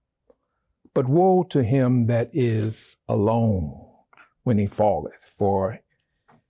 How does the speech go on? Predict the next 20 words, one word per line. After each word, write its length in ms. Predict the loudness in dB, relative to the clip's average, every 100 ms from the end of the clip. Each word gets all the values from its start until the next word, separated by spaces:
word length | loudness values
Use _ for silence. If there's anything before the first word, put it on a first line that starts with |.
| _
he 180 | -2 0
hath 380 | 2 0 0 0
not 340 | 0 0 -2
another 760 | -2 2 2 2 0 -2 -6 -10 -18 _ _
to 100 | -6
help 400 | -2 -2 -2 -4
him 240 | -2 0 -2 -6
up." 480 | -6 -6 -14 -18 _ _ _ _ _ _ _ _ _ _ _ _ _ _ _ _ _ _ _ _ _ _ _ _ -20 -20 _ _ _ _ _ _
I 80 | -2
want 240 | 2 4 4
to 40 |
use 460 | 4 4 4 2 0
as 160 | 0
the 60 | -4
subject 420 | -2 0 -2 -2
for 60 | -2
this 200 | 0 0
wonderful, 760 | 0 2 2 0 -2 -4 -4
wonderful 600 | 0 0 -2 -4 -6 -6
occasion, 800 | -8 -2 0 2 2 2 2 -2